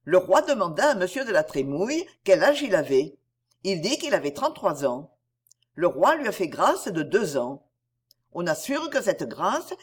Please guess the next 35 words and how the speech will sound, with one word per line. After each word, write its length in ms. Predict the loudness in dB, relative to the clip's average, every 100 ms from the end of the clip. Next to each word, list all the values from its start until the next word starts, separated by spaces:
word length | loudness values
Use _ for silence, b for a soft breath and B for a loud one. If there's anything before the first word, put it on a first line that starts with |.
| b
qui 100 | 0
offense 440 | 2 2 2 2 2
un 100 | 0
peu 120 | 2
la 120 | 0
principauté, 920 | 0 -4 -4 -6 -6 0 2 2 -2 b b b
n'a 140 | -8
pas 240 | 2 2
été 220 | 2 -4 -4
sentie 480 | -4 -4 -6 -6 -4
comme 180 | 0
elle 100 | 2
le 180 | 2 0
devait. 520 | 2 2 2 0 0 -10 _ _ _ _ _ _ _
Cependant, 600 | -8 -2 0 2 2 2
il 140 | 2 -2
est 60 |
le 140 | -2 -2
premier 340 | 0 0 2
des 140 | -2 -2
ducs, 420 | -2 -4 -4 -8 _
suivant 340 | -12 -6 -2 0
le 120 | 2
rang 200 | 0 -2
de 120 | -4
son 160 | -4 -4
duché. 600 | -4 -4 -4 -6 -6 _ _ _ _ _ _ _ _ _ _ _ _ _ -8
Le 100 | -4
roi 280 | -2 0 2
a 120 | 2
parlé 340 | 0 -2 0
à 60 | 0
monsieur 300 | 0 0 0
de 80 | 0
Soubise 600 | -2 -6 -2 -2 -2